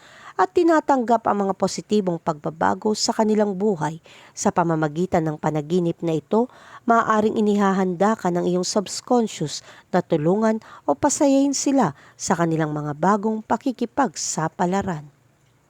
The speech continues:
Kahulugan ng panaginip tungkol sa lumipat sa bahay ng magulang. Ang panaginip na lumipat sa bahay ng iyong mga magulang ay madalas na nagpapahiwatig ng isang pagnanais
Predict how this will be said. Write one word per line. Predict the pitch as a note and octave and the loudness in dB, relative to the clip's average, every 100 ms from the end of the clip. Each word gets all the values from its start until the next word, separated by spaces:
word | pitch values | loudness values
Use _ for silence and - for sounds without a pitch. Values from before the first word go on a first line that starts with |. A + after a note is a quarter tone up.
| _ _ _ _ - - - _ | _ _ _ _ -20 -20 -20 _
Kahulugan | - A#4+ G4 D4+ C4+ C4 B3+ | 2 2 4 4 6 4 4
ng | A#3 | 2
panaginip | A3 G3+ F3 F#3 A3 A#3 - | 2 2 0 0 0 0 -2
tungkol | A3+ G#3 - G3+ | 0 0 0 0
sa | - | 2
lumipat | G3 G3+ A3+ A#3 E3 - | 2 2 0 0 -2 -4
sa | - F3 | -2 -2
bahay | D3+ F#3+ F#3 D#3+ D3 | 2 0 2 -2 0
ng | E3+ F3+ E3 | -2 -2 -2
magulang. | E3+ F3+ D#3+ D3+ D#3 D#3+ _ _ - - - - - | -4 -2 -2 -2 -8 -12 _ _ -20 -20 -20 -20 -4
Ang | D#4 C#4+ | 0 0
panaginip | D#4 C#4 A#3 B3+ C4 C4 | 2 2 2 2 2 2
na | B3 | 2
lumipat | A3+ A3 A#3+ - F#3+ | 4 2 0 0 -2
sa | - F3 | 0 0
bahay | F3 G3 G3 F3+ | 2 2 2 2
ng | E3+ | 0
iyong | E3+ F#3 | 0 0
mga | E3 E3 | -2 -2
magulang | D#3 D3+ G3 G#3+ G#3+ - - - | -2 0 2 2 0 -4 -20 -6
ay | - C4+ | 2 4
madalas | B3+ A3+ A3+ A3 A3 | 4 4 2 2 2
na | G3+ | 0
nagpapahiwatig | F#3 F#3 F3 F3 D3+ D3+ F3 F#3 G3+ F3 | 2 0 0 0 -2 0 0 0 -4 -4
ng | F#3 | -4
isang | F3 - D#3+ | -2 -4 -4
pagnanais | D3+ D#3+ D#3 D3 E3+ - G3+ - | -2 -4 -4 -2 -2 -2 -4 -6